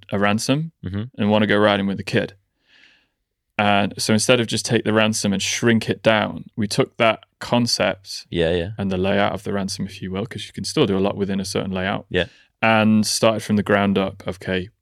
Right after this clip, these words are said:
Speaker 1: what size riders? How big are they? Where's their center of gravity?
Speaker 2: Yeah, yeah.
Speaker 1: Um, also, like, their weights for, like, things like dropper posts and stuff.
Speaker 2: Yeah.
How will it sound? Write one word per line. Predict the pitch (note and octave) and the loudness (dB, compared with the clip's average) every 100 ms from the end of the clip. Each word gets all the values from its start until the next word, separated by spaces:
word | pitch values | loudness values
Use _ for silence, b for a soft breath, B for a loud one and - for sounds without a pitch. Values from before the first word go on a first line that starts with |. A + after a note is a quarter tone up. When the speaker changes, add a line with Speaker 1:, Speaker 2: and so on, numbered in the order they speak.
| _ | _
Speaker 1:
what | - - | -10 -4
size | - F#2+ F#2+ | -2 -2 0
riders? | G#2+ G#2+ G#2+ A2 G#2+ G#2 | 4 4 4 4 2 2
How | - F#2+ | -4 -6
big | G2+ F#2 | -4 -4
are | F#2+ | 0
they? | G2+ G2+ G#2 | 2 4 2
Where's | G2+ G2+ F#2 | 0 -4 -6
their | G2 | -6
center | - F#2+ F#2+ | -4 -6 -6
of | F#2+ | -4
gravity? | G#2 G#2 G#2+ G#2 G#2 G#2 | 0 0 2 0 0 -2
Speaker 2:
Yeah, | G2+ A2 | 0 0
yeah. | G#2 B B B B - | -4 B B B B -8
Speaker 1:
Um, | G2 F#2+ G2 F#2+ F#2 A2+ - - | 0 2 2 0 -6 -10 -16 2
also, | B2+ C#3 A#2 | 2 6 6
like, | A2 G#2 | 6 4
their | G#2 | 4
weights | G#2+ A2 - - | 4 4 2 -4
for, | G#2+ | -2
like, | G#2 G2+ | 0 0
things | G#2+ G#2 | 0 -2
like | G2 | -2
dropper | - A2 A#2 | 2 2 2
posts | - A#2+ A#2 - | 2 2 2 -4
and | A2+ | -2
stuff. | A#2+ B2+ - | -2 -4 -6
Speaker 2:
Yeah. | F#2+ F#2+ | -2 -2